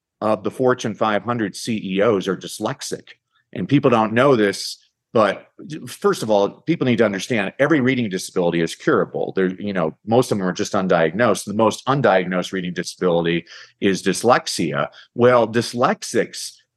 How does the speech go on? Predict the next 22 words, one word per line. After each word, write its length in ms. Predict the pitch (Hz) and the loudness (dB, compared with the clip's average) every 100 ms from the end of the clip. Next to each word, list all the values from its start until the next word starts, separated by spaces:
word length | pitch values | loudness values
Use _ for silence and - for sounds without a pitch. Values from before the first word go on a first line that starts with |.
| _ | _
you 140 | - 120 | -4 2
know, 80 | |
you 160 | 113 113 | 2 2
were 100 | 127 | 0
talking 380 | 123 120 113 113 | 2 2 2 -4
about 500 | 98 107 104 101 - | 0 2 2 0 -4
one 200 | 107 117 | -6 -4
of 40 | |
your 100 | 113 | -4
sons 280 | - 113 98 | -4 -6 -6
is 60 | 92 | -4
a 40 | |
visual 440 | 90 165 175 113 | -2 2 4 4
learner. 240 | 92 82 98 | 4 -2 -2
Well, 100 | 98 | -2
some 220 | - 156 | 0 0
people, 540 | 165 143 135 120 110 - | -2 0 2 2 0 0
they 140 | 117 | 2
learn 240 | 110 117 123 | 4 2 4
better 400 | 120 117 107 - | 4 4 2 -2
with 200 | 107 - | -6 -4
pictures. 680 | 143 - - 107 98 104 | -6 -4 -2 0 0 -2